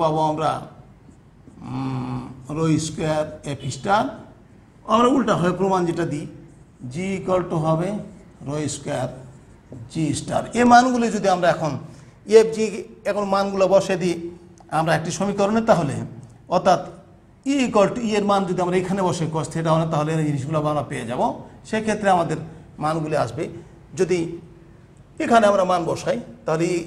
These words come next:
একই জিনিস মান পেয়ে যাবো। অর্থাৎ E এর এই, এই theta যদি মান হয়, আমরা পাবো, অতএব cos theta equal to লিখতে পারবো, E এর রাতে লিখবো rho square common E star এল ওয়ান এল two plus F এল ওয়ান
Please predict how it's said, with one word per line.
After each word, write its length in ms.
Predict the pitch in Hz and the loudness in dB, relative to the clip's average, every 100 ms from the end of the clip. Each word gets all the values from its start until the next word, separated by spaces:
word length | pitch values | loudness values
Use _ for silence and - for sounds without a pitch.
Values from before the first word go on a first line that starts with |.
| 165 | -2
একই 140 | 160 160 | -2 -4
জিনিস 160 | 156 123 | -4 -2
মান 120 | 151 127 | -4 -4
পেয়ে 140 | 131 123 | -6 -2
যাবো। 120 | 160 | 0
অর্থাৎ 220 | 185 - - | 2 0 -4
E 80 | 117 | -4
এর 80 | 107 - 120 | -4 -4 -6
এই, 60 | 226 - - - | -6 -10 -14 -6
এই 120 | 202 165 | -6 -4
theta 220 | 180 175 151 | -6 -4 -6
যদি 100 | 156 135 | -6 -2
মান 80 | 139 | 2
হয়, 180 | 160 170 | 4 6
আমরা 120 | 190 | 4
পাবো, 180 | 180 185 | 2 -2
অতএব 240 | 175 156 139 - - - - - - - | -2 -4 -6 -10 -20 -20 -20 -20 -20 -2
cos 160 | 202 185 - | 0 0 -2
theta 220 | 190 196 185 | -6 2 2
equal 160 | 175 165 | 2 -2
to 60 | 170 | -4
লিখতে 160 | 160 170 | -4 0
পারবো, 160 | 156 151 | 0 0
E 160 | 160 160 | -4 -4
এর 80 | 160 | 0
রাতে 240 | 151 147 143 | 0 0 -4
লিখবো 280 | 139 135 143 - - - - - - - | -4 -2 -4 -6 -18 -20 -20 -20 -20 -8
rho 80 | 160 156 151 | -4 -2 -2
square 240 | - 151 151 | -2 -4 0
common 280 | 151 151 151 160 - 175 | 0 2 -2 -6 -12 -8
E 20 | 165 - | -8 -4
star 300 | 165 143 127 - - - - - - - 135 | 2 2 2 -4 -18 -20 -20 -20 -20 -14 -8
এল 100 | 143 | -4
ওয়ান 180 | 135 131 135 135 | -2 -2 -6 -6
এল 100 | 147 139 | -6 -4
two 80 | 226 262 - - - - - - - - - - - - - - - - - - | -4 -4 -6 -18 -20 -20 -20 -20 -20 -20 -20 -20 -20 -20 -20 -20 -20 -20 -16 -4
plus 380 | 147 143 131 - - - - 143 131 | 2 2 2 -4 -14 -16 -10 -6 -6
F 40 | - - - - - 139 | -8 -20 -20 -20 -14 -6
এল 100 | 139 | -2
ওয়ান 220 | 135 127 | 0 -2